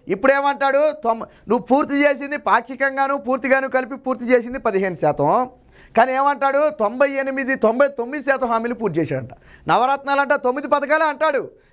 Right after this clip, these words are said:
జనం కూడా తొమ్మిదే అనుకుంటున్నారు. బాబు, తొమ్మిది కాదు. ఆ మేనిఫెస్టో ఓపెన్ చేయండి, దాని కింద చాలా ఉంటాయి పథకాలు, దాని కింద చాలా ఉంటాయి. ఇప్పుడు మనం కొన్ని చదవలా, అవన్నీ మేనిఫెస్టోలో ఉన్నవే లేదా హామీల రూపంలో ఉన్నవే. కాబట్టి జగన్మోహన్ రెడ్డి అనే వ్యక్తి పే-, కేవలం మసిపూసి మారేడుకాయ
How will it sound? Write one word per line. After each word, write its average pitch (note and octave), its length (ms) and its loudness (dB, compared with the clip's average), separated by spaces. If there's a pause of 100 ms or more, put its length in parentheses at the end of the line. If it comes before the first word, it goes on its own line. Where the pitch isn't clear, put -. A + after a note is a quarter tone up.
జనం A3 260 2
కూడా D4+ 180 4
తొమ్మిదే C#4+ 340 -2
అనుకుంటున్నారు. D4 500 0
బాబు, B3 240 0
తొమ్మిది C4+ 320 0
కాదు. C#4 560 0 (220)
ఆ F#3+ 60 4
మేనిఫెస్టో C#4+ 540 -2
ఓపెన్ D4+ 360 0
చేయండి, D4+ 180 -2
దాని B3 140 0
కింద C#4 200 -6
చాలా D#4 280 4
ఉంటాయి D4+ 260 -2
పథకాలు, B3 480 -2 (280)
దాని A3 160 2
కింద C#4+ 220 0
చాలా D4+ 280 4
ఉంటాయి. C#4+ 240 -2
ఇప్పుడు A#3 160 -6
మనం A#3 160 0
కొన్ని A#3+ 220 -2
చదవలా, D4 420 2 (240)
అవన్నీ C4 320 0
మేనిఫెస్టోలో D4 580 2
ఉన్నవే A3+ 340 -2 (360)
లేదా B3+ 200 4
హామీల C#4+ 360 0
రూపంలో C#4+ 420 0
ఉన్నవే. G#3 320 -4 (640)
కాబట్టి C4 300 2
జగన్మోహన్ C4 560 0
రెడ్డి C#4 180 2
అనే C#4 140 0
వ్యక్తి C4+ 260 -2
పే-, A#3 300 2
కేవలం C4 460 0 (240)
మసిపూసి D4+ 500 0
మారేడుకాయ C4 580 2